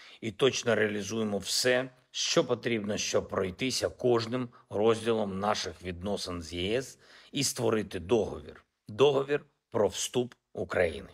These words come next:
Друге за сьогодні наша юридична битва. Є нові ордери від Міжнародного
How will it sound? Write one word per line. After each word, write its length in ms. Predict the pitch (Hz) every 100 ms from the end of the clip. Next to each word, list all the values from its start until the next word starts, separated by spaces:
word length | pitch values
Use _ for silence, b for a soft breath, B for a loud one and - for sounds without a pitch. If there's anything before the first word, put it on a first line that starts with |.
| _ _ _ _ B B B B B B
Друге 400 | 104 143 165 120
за 180 | 110 120
сьогодні 560 | - 98 113 113 98
наша 360 | 92 117 113 -
юридична 680 | 101 104 98 104 107 - 92
битва. 540 | 87 101 95 117 127 131 b b b
Є 260 | 107 127 123
нові 480 | 123 117 107 90 - _ _ -
ордери 640 | 117 127 123 131 135 139 - _ _ _
від 260 | 117 117 98
Міжнародного 880 | 107 110 107 110 110 101 101 101 92